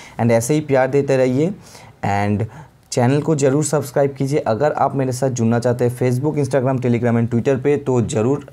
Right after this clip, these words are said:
डिस्क्रिप्शन में लिंक दिया हुआ है, आप ज़रूर जाए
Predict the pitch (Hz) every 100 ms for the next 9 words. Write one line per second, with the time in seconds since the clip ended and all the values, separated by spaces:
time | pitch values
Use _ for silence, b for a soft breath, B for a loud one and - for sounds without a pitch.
0 | 107 110 - 139 127 143 143 123 113 127
1 | 120 127 131 127 123 131 131 113 104 113
2 | 131 110 101 120